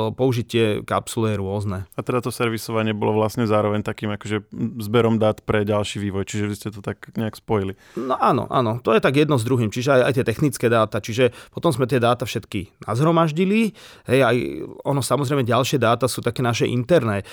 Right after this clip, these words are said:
Speaker 1: či už z nejakého vývoja, či už zo samotnej výroby, lebo však aj tá výroba sa nejakým spôsobom zlepšuje.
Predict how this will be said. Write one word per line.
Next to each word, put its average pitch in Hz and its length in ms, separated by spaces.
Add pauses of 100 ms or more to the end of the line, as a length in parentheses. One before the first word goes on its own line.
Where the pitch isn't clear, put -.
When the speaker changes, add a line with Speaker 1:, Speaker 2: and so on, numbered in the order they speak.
(140)
Speaker 1:
či 151 120
už 117 200
z 117 80
nejakého 113 240
vývoja, 117 600
či 127 240
už 117 120
zo 113 80
samotnej 120 440
výroby, 127 400
lebo 104 200
však - 280
aj 104 240
tá 113 120
výroba 120 360
sa - 120
nejakým 101 320
spôsobom 123 260
zlepšuje. 131 540